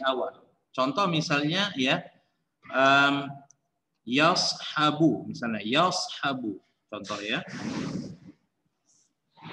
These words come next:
Bentar, ini ada, ada yang nanya nih mungkin. Bentar ya.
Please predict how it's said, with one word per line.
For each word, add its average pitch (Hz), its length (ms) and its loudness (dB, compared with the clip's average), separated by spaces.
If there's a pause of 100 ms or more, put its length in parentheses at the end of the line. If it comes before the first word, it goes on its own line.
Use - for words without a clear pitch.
(1080)
Bentar, 113 400 -4
ini 139 160 0
ada, 139 320 -2
ada 135 160 -2
yang 135 260 0
nanya 135 320 -4
nih 113 160 -14
mungkin. 107 260 -16
Bentar - 360 -14
ya. 131 240 -6